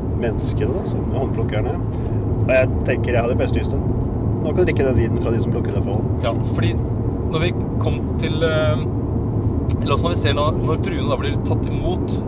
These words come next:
Speaker 2: eh, hos produsenten, så er det sånn at, eh, de druene som har blitt plukket med maskin, da følger det gjerne med en del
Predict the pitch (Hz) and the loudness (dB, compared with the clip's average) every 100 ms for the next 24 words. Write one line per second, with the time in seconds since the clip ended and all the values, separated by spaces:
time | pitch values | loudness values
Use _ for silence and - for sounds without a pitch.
0 | - 139 139 135 131 127 - - 135 - | -2 0 0 2 2 0 0 0 0 2
1 | 135 - - - 147 127 123 - 131 127 | 0 0 0 -2 2 2 2 0 0 0
2 | 143 - - - 127 - - - - 123 | 0 0 0 0 0 0 0 0 0 0
3 | 127 127 120 147 - - - - - - | 0 0 -2 -2 -2 -2 0 0 0 0
4 | - - - - - - - - 135 135 | 0 -2 0 0 0 0 -2 -2 -2 0
5 | 139 127 - - - - 147 123 110 113 | 0 0 0 0 0 -2 0 0 0 0
6 | 110 113 - - - - - - - - | 0 0 0 -2 0 0 0 -2 -2 0
7 | - - - - 104 113 113 | 0 0 0 0 0 0 0